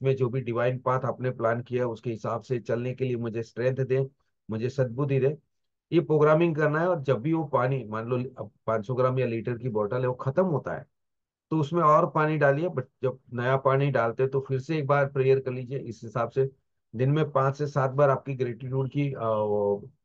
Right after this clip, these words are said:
exercise भी हो जाएगी, आपका mindset भी change हो जाएगा toward the जिंदगी।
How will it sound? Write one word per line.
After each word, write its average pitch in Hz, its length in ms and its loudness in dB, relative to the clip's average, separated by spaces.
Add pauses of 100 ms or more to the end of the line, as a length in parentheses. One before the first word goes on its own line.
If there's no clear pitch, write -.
(160)
exercise 143 540 0
भी 160 80 0
हो 156 180 2
जाएगी, 143 440 0 (640)
आपका 131 260 -2
mindset 131 500 -4
भी 160 120 0
change 151 260 -2
हो 147 80 0
जाएगा 147 380 0
toward 139 320 2
the 139 120 0
जिंदगी। 139 460 -4